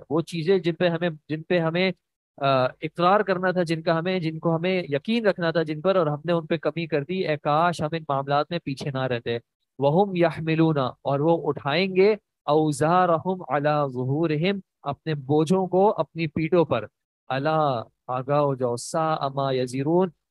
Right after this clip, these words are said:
बुरा है वो बोझ जो ये उठा रहे हैं, अपने कुफ्र का, अपने निफाक का, अपने गुनाहों का।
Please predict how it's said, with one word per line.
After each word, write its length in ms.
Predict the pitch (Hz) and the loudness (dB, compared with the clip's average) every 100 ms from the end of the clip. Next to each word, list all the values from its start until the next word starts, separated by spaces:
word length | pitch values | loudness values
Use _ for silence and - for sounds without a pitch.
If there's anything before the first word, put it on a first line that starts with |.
| _ | _
बुरा 240 | 151 175 190 | 2 4 6
है 120 | 175 | 4
वो 140 | 170 160 | 4 2
बोझ 320 | 139 147 180 | 2 2 2
जो 140 | 180 151 | 0 -2
ये 100 | 156 | 0
उठा 360 | 156 147 139 139 | -4 -4 -4 -2
रहे 280 | 139 143 139 | -2 -2 -4
हैं, 180 | 127 117 | -6 -6
अपने 280 | 123 - 143 | -8 -8 -10
कुफ्र 340 | 131 165 185 | -4 -2 0
का, 160 | 160 147 | 0 0
अपने 300 | 139 139 147 | 0 -4 -6
निफाक 420 | 131 123 151 165 165 | -8 -4 0 0 0
का, 120 | - 135 | -4 -4
अपने 300 | 127 - 135 | -4 -8 -6
गुनाहों 400 | 131 143 160 165 | -2 0 2 0
का। 220 | 135 104 | 0 -6